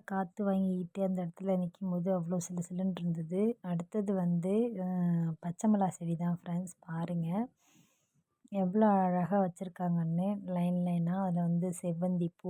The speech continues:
முட்டைக்கோஸ் செடி நிறைய போட்டிருந்தாங்க ஃப்ரெண்ட்ஸ். உண்மையாலுமே பார்க்கறதுக்கு அவ்வளோ அழகா இருந்தது.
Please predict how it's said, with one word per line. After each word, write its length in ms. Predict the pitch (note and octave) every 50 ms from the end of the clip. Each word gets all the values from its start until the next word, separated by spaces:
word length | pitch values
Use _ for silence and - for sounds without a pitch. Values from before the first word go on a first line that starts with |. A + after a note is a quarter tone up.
| F3+ F3 F3
முட்டைக்கோஸ் 540 | F3 F3 E3+ - - F3+ F3 F#3+ F#3+ F3 - _
செடி 320 | - - E3+ E3 E3 E3 E3+ E3+ E3+ E3+ _ _ _ _ _ _ _ _ _ _ _
நிறைய 420 | - F3 F3 G3 G#3 G#3 G#3+ A3 A3 A3
போட்டிருந்தாங்க 580 | - G3+ F3+ E3+ F#3 F3+ F3+ F3+ F3 F3 E3+
ஃப்ரெண்ட்ஸ். 360 | E3 - - E3+ E3+ E3 -
உண்மையாலுமே 380 | - F3 F3 F3 F3 F3+ F3+ F3+ F3
பார்க்கறதுக்கு 500 | - F3 F3 E3+ F#3 F3+ F3 - F3+ F3
அவ்வளோ 220 | E3 D#3 D#3+ F3+ F3+
அழகா 280 | E3+ E3 D3+ - F#3 F3
இருந்தது. 480 | E3+ E3+ E3 D#3+ E3 E3 D#3 E3 F3